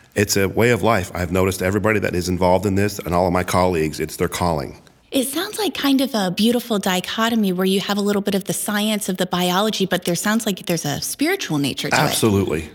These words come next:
Speaker 1: They're intertwined. Some people think the science world is on this side and the spiritual world is on that side. Absolutely not. They're both completely intertwined. It's a very moving way to be in the world because you sort of understand things in a natural sense,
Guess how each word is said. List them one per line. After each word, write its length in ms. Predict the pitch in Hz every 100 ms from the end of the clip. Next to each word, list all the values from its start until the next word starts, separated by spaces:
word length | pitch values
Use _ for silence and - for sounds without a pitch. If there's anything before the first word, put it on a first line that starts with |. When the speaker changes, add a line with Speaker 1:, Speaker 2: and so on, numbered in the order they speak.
| -
Speaker 1:
They're 160 | 117 113
intertwined. 640 | 110 104 95 - 90 80
Some 140 | 73 104
people 240 | 113 107
think 300 | 104 110 90
the 80 | 92
science 360 | - 92 98 95
world 240 | 98 90
is 100 | 92
on 200 | 92 90
this 180 | 92 -
side 280 | 95 92 90
and 120 | 78
the 40 |
spiritual 440 | - 92 92 - 85
world 120 | 82
is 60 |
on 120 | 80 80
that 180 | 90
side. 280 | 92 80 76 - - - - -
Absolutely 540 | 117 131 - 113 98 87
not. 280 | 87 87
They're 140 | 101 95
both 340 | 90 95 95
completely 600 | - 82 - - 117 104
intertwined. 580 | 82 78 - - 67 85 - - - - -
It's 240 | 104 101
a 140 | 98 87
very 420 | 85 104 107 98
moving 760 | 92 104 120 98 92 85 87
way 240 | - 90 87
to 120 | 87
be 180 | 87 85
in 80 | 80
the 80 |
world 300 | 80 82 78
because 340 | 82 - 90 87
you 80 | 95
sort 240 | 104 101
of 80 | 92
understand 680 | 92 92 95 - 92 95 95
things 260 | 82 82
in 100 | 85
a 60 | 82
natural 460 | 78 90 95 113 113
sense, 380 | 110 135 -